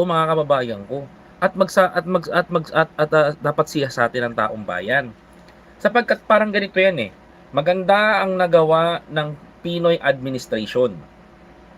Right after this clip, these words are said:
Kung maganda ang nagawa ng Pinoy administration at iniwan ng budget ang Malacanang ng maayos, yung papalit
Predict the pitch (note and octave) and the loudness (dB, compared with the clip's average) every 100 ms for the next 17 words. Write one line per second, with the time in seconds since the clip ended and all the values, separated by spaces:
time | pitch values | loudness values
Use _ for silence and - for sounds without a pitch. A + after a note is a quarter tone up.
0 | - - - - - - - C3 C#3+ D3 | -20 -20 -20 -20 -20 -20 -8 -2 0 0
1 | F3 F3+ A#3 A#3 A3+ G#3+ G#3 G#3 G3+ G3 | 0 4 4 4 0 0 2 0 2 0
2 | F#3+ G3 G3 F#3 F#3 F3+ F3+ E3+ F#3 F#3+ | -2 -4 0 4 4 2 -4 -2 -2 0
3 | F3+ - D3+ E3+ F3 F3 D#3 C3 D#3 C3 | 0 -2 -6 0 0 0 0 2 0 2
4 | D#3 D3 C#3+ C#3+ C#3+ C#3 C#3 C#3+ C#3+ C#3+ | -2 0 -6 -6 -8 -8 -2 0 0 -2
5 | C#3 C#3+ C#3 C#3 C#3 C#3+ C3+ G#2+ - - | -2 -6 -4 -4 -2 0 2 0 -2 -14
6 | - - - - D3+ D#3 G#3+ A3+ G#3+ | -20 -20 -20 -8 -8 0 0 2 -2